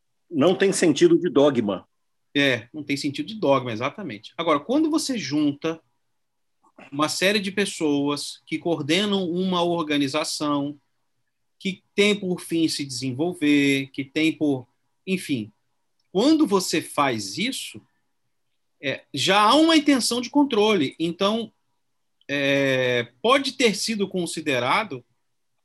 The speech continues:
Speaker 2: e aí, se foi isso, eu acho que deu certo,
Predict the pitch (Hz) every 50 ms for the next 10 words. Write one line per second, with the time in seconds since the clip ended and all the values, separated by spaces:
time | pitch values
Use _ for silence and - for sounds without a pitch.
0 | _ _ _ - 117 120 131 131 127 127 127 127 120 - - - 123 - - 135
1 | 127 120 117 120 117 - - 123 117 120 117 - - 110 113 113 107 - - -
2 | 143 180 220 226 220 - 127 113